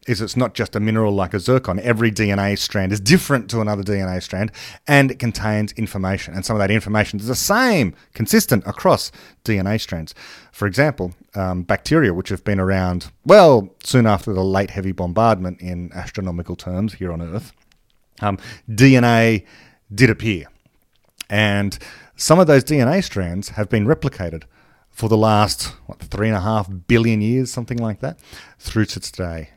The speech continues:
in certain bacteria or archaea even, these, the, the, these, these thermophilic bacteria. Now, for the first time,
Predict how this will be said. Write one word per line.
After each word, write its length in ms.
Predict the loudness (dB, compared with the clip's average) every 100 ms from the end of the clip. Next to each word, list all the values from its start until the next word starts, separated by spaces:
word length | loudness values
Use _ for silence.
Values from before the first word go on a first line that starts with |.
| _
in 320 | -8 -4 -6
certain 260 | -6 -8 -6
bacteria 640 | -8 -8 -6 -4 -4 -6
or 200 | -8 -8
archaea 640 | -8 -10 -10 -10 -8 -10 -16 -14
even, 340 | -14 -12 -16 -16
these, 320 | -14 -12 -14
the, 180 | -12 -12
the, 220 | -10 -10
these, 260 | -10 -12 -14 -20 -20 -10
these 320 | -8 -8 -10 -20 -20 _
thermophilic 920 | -20 2 4 4 0 -4 -8 -8 -10 -14
bacteria. 500 | -16 -16 -18 -20 -20 -20 -20 -20 _ _ _ _ _
Now, 80 | -4
for 80 | -4
the 80 | -2
first 220 | 0 2
time, 160 | 0